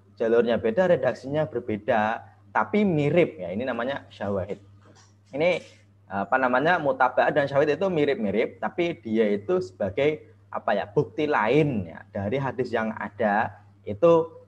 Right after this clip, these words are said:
dua ratus sembilan belas hadis sahih dengan syawahid, lima puluh delapan hadis hasan dengan sanadnya sendiri, yaitu sanadnya Ibnu Majah, kemudian empat puluh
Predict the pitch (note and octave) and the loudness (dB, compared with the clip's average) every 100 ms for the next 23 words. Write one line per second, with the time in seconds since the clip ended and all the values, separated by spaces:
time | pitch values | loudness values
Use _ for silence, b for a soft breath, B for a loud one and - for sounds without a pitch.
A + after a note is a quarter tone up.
0 | _ A#2 A2+ G#2+ A2 C3+ - A2+ A2 G#2+ | _ -2 2 2 2 0 -4 0 0 2
1 | A2+ A#2+ A#2 - A#2 G#2+ G#2 D#3 A#2 G#2+ | 0 0 -4 -4 -4 0 0 0 -2 -2
2 | G#2+ G#2 F2+ E2 D3 F#3+ b b _ - | -2 -2 -2 0 0 0 b b _ -6
3 | A2 A2 - A#2+ A#2+ G2+ A2 A2 G#2+ B2+ | -4 -4 -2 -2 -2 -2 -2 -4 -6 -6
4 | - C3 - F3 D#3 A2+ A2+ A2 G#2 G#2+ | -6 -8 -4 -2 0 -2 -4 -4 -2 -2
5 | - G#2+ A#2+ G#2 G#2+ D#3 A2+ F#2+ G#2 F#2+ | -2 -6 -4 -4 -2 -2 -2 -4 -6 -6
6 | F#2+ F#2 G2 G#2+ F#2+ F2 D#3+ A3+ b b | -6 -6 -4 -4 -4 -6 -8 -8 b b
7 | b b - A2+ A2 A2 B2+ B2 - _ | b b -8 -4 -4 2 2 2 -8 _
8 | _ - B2 A#2 C3 B2+ | _ -2 0 0 0 -2